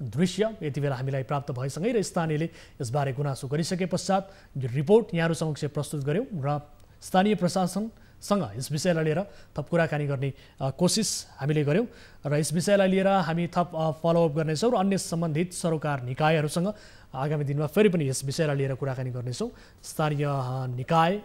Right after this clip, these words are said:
जो स्थानीय प्रशासन छ, अ, उहाँहरूसँग हामी थप यसबारे, अ, कुराकानी गर्ने, अ, कोसिस गर्नेछौँ र स्थानीयले बताएअनुसार, अ, पन्ध्र दिन,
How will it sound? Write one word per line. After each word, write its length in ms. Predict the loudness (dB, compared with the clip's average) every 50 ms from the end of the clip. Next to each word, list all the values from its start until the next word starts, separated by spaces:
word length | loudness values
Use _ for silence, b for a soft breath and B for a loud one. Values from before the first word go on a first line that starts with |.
| -12 -20 -20 -20 -20 -20 -20 -20 -16 -14
जो 200 | -10 -6 -6 -6
स्थानीय 340 | -6 -2 -2 0 0 0 0
प्रशासन 480 | -2 -2 0 2 2 0 0 0 -2
छ, 80 | -4 -4
अ, 80 | -6 -8 b b b b b b b -12 -8
उहाँहरूसँग 480 | -6 -4 -2 -2 -2 -2 -4 -6 -6
हामी 280 | -6 -4 -4 -4 -6 -6 -8 -8 -8
थप 80 | -8 -8 -8 -12 -10 -8
यसबारे, 380 | -8 -4 -2 0 0 0 -2 -6 -12 -20 -20 -20 -14 -12
अ, 40 | -12
कुराकानी 440 | -8 -4 -2 -2 -2 -2 -4 -4 -4
गर्ने, 280 | -4 -4 -4 -6 -8 b b b b b b
अ, 80 | -8 -8
कोसिस 520 | -4 -2 -4 -4 -2 -4 -6 -6 -8 -10 -6
गर्नेछौँ 380 | -2 0 0 0 0 -2 -6 -8 -6 -4
र 80 | -4
स्थानीयले 380 | -4 -2 -2 0 0 0 0 -2
बताएअनुसार, 720 | -2 -2 -2 -2 -2 -2 -2 -4 -2 0 0 0 0 -2 B B B B B B -10
अ, 180 | -6 -4 -4 -4 -6 -8 -16 -20 -20 -20 -20 -20 0 2
पन्ध्र 260 | 2 4 6 6 4
दिन, 300 | 4 4 2 0 -4 -6